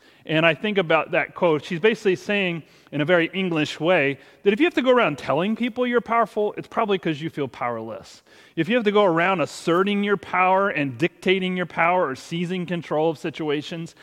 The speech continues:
then that actually is a feeling of powerlessness coming out in you. And that's the psychology about that. And really, truly powerful people don't need to do that, 'cause if you really have power, if you really wield it well, you don't have to go around telling people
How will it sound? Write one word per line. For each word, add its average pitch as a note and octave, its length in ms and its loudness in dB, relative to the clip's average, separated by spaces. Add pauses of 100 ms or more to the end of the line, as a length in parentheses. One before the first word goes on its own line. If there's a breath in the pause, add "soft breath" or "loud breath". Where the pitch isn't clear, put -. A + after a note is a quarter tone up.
(240 loud breath)
then F#3 180 0
that A3+ 200 0
actually F#3+ 460 -2 (140)
is D#3 160 -4
a D#3+ 60 -2
feeling G3 380 -4
of C3+ 180 -10
powerlessness D3+ 840 0 (320 soft breath)
coming E3+ 400 -4
out D3 300 -2
in D3 220 -4
you. C3 140 -2
And C3 80 -4
that's D3+ 160 -2
the C#3+ 100 -6
psychology C3 640 -4
about A#2 340 -6
that. A#2 220 -6 (280 loud breath)
And E3+ 160 -2
really, D#4 240 2
truly G3+ 400 0
powerful B3 580 0
people D3+ 540 -2 (260 loud breath)
don't F3+ 320 0
need E3 200 -2
to D3 40 -4
do F3+ 140 0
that, C#3+ 160 2
'cause E3 140 -4
if E3 120 -4
you F3 120 -4
really G3+ 280 2
have A#3+ 460 -2
power, C3+ 540 0 (340 loud breath)
if D3 80 -10
you D#3+ 140 -2
really E3 480 2
wield G#3 340 0
it C#3+ 160 0
well, D3 380 2 (220 loud breath)
you F3 120 -4
don't G#3+ 200 0
have - 180 0
to F3+ 80 -4
go D#3+ 160 -2
around D3 340 -2
telling F#3 380 0
people B2+ 420 -6